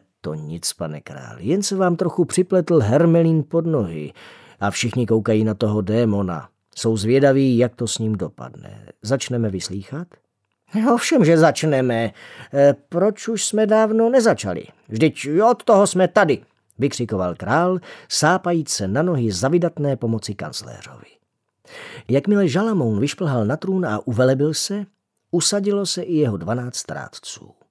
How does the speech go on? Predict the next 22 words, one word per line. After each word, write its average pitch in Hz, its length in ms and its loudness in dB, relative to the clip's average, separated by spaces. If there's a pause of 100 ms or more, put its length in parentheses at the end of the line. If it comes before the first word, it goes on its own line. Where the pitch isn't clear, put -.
(580)
Narovnal 135 420 4
si 98 180 -6
korunu 160 500 -6 (340)
a 110 80 -6
pokynul 117 520 0
mírně 160 500 -2
křivým 175 420 -8
žezlem 156 480 -4
směrem 92 420 -8
ke - 160 -16
mně. - 220 -20 (960)
„Nože, 185 420 4 (160)
pane 180 220 2
kancléři, 135 800 2 (640)
zahajte 196 580 4
výslech 185 640 0
před - 280 -2
popravou.“ 95 540 -4 (880)
„Před - 320 -10
popravou,“ 78 680 -12 (340)
vydechl 98 440 -10
jsem. - 340 -12